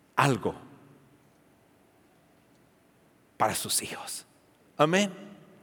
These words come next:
Hay una asignación para ti. ¿Quieres invertir tu vida bien? Recibe esa asignación. Recibe la orden del Señor. Ahora, ¿cuál es la asignación?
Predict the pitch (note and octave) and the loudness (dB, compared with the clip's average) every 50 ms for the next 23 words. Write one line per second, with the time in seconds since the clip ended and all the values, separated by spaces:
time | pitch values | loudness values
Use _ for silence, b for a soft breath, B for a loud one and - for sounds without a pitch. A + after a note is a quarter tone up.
0 | - C#3+ C#3+ D#3 E3 E3 D#3 - - F3+ E3 D#3+ D#3 - - G3 F#3 E3 - B2+ | 2 2 4 4 4 4 2 4 2 4 2 2 2 2 2 2 0 0 -2 -4
1 | A2 F#2 - - - - - b b b b b b b b b b - D#3+ F3 | -4 -4 -8 -12 -14 -16 -16 b b b b b b b b b b 4 6 6
2 | - G#3 G#3 G3 G3+ E3 - A#3 G#3+ A#3+ - A3+ G#3 G#3+ G#3 F#3 E3+ E3 F3 F3+ | 6 6 6 6 6 6 8 6 6 6 4 4 6 8 8 8 6 8 6 4
3 | F3 E3+ D#3+ B B B B B B B - C3 C#3+ C#3 - - G#3 F#3+ D#3+ D3+ | 4 4 0 B B B B B B B 0 2 4 4 6 6 6 6 6 6
4 | C#3 - C3+ - - F3 C#3+ C3 B2+ A#2+ - - - D3 B2 G#2+ F#2+ - - b | 6 4 2 2 2 2 2 2 0 0 0 0 0 0 -2 -2 -8 -12 -16 b
5 | b b b b b b b b - A2 A#2 A#2+ - - - G3+ E3 C3+ B2 A2+ | b b b b b b b b -8 -2 0 2 4 6 6 6 6 4 4 2
6 | G2+ A#2+ C#3 C3 A#2+ A#2 - G#2+ G2 F#2 E2+ - B B B B B B B A#2 | 4 4 4 4 4 0 -2 -2 -4 -4 -6 -12 B B B B B B B 4
7 | A#2 A2 - - A2 G#2+ A2+ B2 D3 D#3+ - - C4+ C#4+ E4+ F#4+ F#4 F4 D#4+ D4+ | 4 4 4 0 0 2 4 6 6 6 6 8 10 10 12 12 10 8 8 6
8 | C#4 - E4 E4+ D4+ D4 D#4 D4 - - G4+ F#4+ C#4+ G3 E3+ | 6 6 4 2 4 6 4 4 6 6 6 6 6 4 2